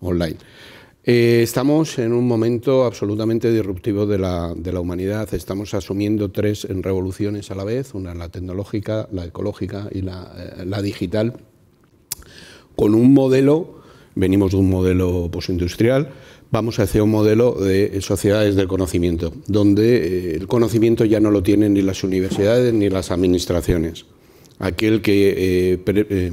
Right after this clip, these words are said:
pretenda vehicular, eh, el cambio de modelo a partir de las administraciones, universidades o instituciones, eh, digamos, de la era industrial,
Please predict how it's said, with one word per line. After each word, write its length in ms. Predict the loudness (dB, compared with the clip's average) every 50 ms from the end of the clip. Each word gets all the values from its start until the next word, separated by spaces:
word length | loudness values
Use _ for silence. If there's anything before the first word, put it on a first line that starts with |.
| -6 -10 -4
pretenda 600 | -2 -2 0 0 2 2 2 4 4 2 2 2
vehicular, 580 | 0 0 -2 -2 0 0 0 0 0 -2 -6 -10 -16 -20 -20 -20 -20 -20 -20 -20 -20 -12 -4
eh, 600 | 0 0 2 2 2 0 0 0 -2 -4 -6 -4 -2
el 140 | 0 0
cambio 320 | 0 0 0 2 2 2 4
de 80 | 4
modelo 480 | 4 4 4 4 4 4 2 2 0 -4 -8 -8
a 160 | -8 -6 -4
partir 380 | -4 -4 -2 0 0 2 2
de 80 | 2 2
las 180 | 2 0 0 -2
administraciones, 800 | -2 -2 -2 -2 -4 -6 -4 -2 0 2 2 2 0 -2 -4
universidades 760 | -8 -8 -8 -8 -4 -2 0 2 2 2 2 0 0 -2 -4
o 60 | -6
instituciones, 800 | -6 -6 -6 -8 -6 -4 -2 0 0 2 2 2 2 0 -2 -6 -14 -20 -20 -20 -20 -20 -18 _
eh, 560 | -4 -2 -2 0 -2 -2 -4 -8 -10 -12 -14 -16 -18 -20 -20 -16 -12 -10 -10 -10 -10 -10 -12 -14 -18 -20 -20 _ _ -16
digamos, 540 | -10 -6 -4 -2 -2 -2 -2 -2 -4 -2 -2
de 120 | -2 0
la 120 | 0 0
era 260 | 0 0 0 -2 -2 -4 -10 -18 -20 -20 -20 -20 -6 -2
industrial, 640 | 0 2 2 2 2 2 2 2 2 2 2 0